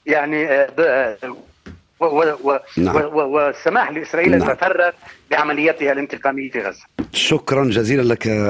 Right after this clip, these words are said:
Speaker 2: الخبير العسكري اللبناني الأستاذ ناجي ملاعبة. وأنتقل، آه، إليك شريف بيبي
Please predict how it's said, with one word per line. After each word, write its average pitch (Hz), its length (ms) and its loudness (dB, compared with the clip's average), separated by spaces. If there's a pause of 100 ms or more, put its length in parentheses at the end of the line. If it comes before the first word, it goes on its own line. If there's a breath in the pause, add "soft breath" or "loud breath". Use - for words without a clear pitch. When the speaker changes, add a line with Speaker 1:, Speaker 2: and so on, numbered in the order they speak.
(100)
Speaker 2:
الخبير 95 580 2
العسكري 87 600 0
اللبناني 85 640 2
الأستاذ 90 540 0 (160)
ناجي 98 640 2
ملاعبة. 98 720 0 (460 loud breath)
وأنتقل، 143 920 0
آه، 92 420 2 (100)
إليك 104 580 2
شريف 101 380 -2
بيبي 139 340 2